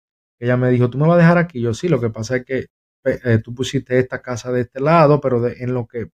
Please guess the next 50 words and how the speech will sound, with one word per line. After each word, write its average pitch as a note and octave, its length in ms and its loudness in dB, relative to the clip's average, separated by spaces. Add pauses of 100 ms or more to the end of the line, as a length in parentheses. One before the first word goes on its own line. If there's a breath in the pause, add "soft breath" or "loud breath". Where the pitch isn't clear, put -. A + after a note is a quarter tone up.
yo D3 240 2
le D#3+ 180 6
iba D#3 200 6
a - 20 6
decir, B2 240 0
"Déjame B2 320 2
dar C#3 220 4
la C3+ 100 4
vuelta", C3+ 460 4 (400)
ya, A#2 100 0
ya B2 140 4
se A#2+ 160 0
desmontó A#2 580 2
y B2+ 140 2
me A2+ 100 -2
acuerdo B2+ 280 2
que C3 60 0
me B2 80 2
pusieron A#2+ 300 -4
una B2+ 140 2
mala B2 240 4
calificación A#2+ 640 2
de A2+ 80 2
punto A2+ 340 -4
inseguro. G2+ 500 -2 (360)
No C3 80 -8
recuerdo D3+ 300 4
exactamente A#2+ 720 -4
cómo A2+ 180 -4
es A2+ 60 -4
que A#2 80 -2
se G#2+ 100 -2
llama A2 380 4
esa F#2+ 380 -2 (440)
calificación, A2+ 560 2
si C#3+ 80 0
me A#2+ 100 -2
lo A2 100 0
pueden A#2+ 200 2
recordar B2 580 4 (1080)
aquí G2+ 200 -8
en B2 60 2
los A#2+ 100 2
comentarios, C3 520 2
se A#2 100 -2
lo G#2 60 2
voy G#2+ 120 6
a A2+ 60 6
agradecer G#2+ 440 4
muchísimo. G2 560 -4